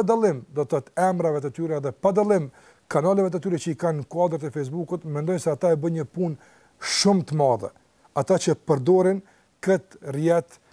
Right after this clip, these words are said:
dhe këtë kanal të komunikimit në masë në gjë të njerëzve, e përdorin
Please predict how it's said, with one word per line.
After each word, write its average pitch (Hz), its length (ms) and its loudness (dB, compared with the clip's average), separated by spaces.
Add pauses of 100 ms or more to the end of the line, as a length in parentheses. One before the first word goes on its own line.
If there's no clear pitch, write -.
(140)
dhe 135 180 -4
këtë - 300 -2
kanal 170 340 2
të - 140 -16
komunikimit 160 500 -2
në 156 120 -4
masë 170 300 0
në 151 100 -8
gjë 151 120 -2
të 151 140 -6
njerëzve, 185 340 -2 (880)
e 123 140 -2
përdorin 185 540 2